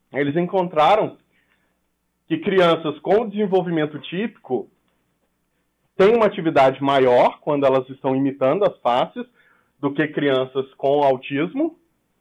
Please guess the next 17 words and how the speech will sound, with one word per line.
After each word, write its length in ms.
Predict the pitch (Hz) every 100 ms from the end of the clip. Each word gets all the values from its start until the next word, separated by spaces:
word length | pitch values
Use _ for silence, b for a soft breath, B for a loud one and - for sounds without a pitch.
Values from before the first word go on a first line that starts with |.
| _ _ _ _ _ -
E 160 | 165 190
aqui 240 | 190 214
nesse 300 | 240 214 214
último 760 | 196 196 208 185 160 143 139 127
cérebro 380 | 147 143 180 190
tá 100 | 202
mostrando 680 | 196 185 - 156 175 196 -
a 260 | 147 156 170
diferença 720 | 160 175 196 185 175 233 240
de 120 | 208
ativação 600 | 208 202 185 160 175 185
entre 200 | 185 190
os 120 | 180
dois. 280 | 147 120 107 _ _ _ _ _ _ _ _ -
E 160 | 165 180
essa 320 | 269 320 285
diferença 1000 | 202 214 185 143 139 220 262 - 131 98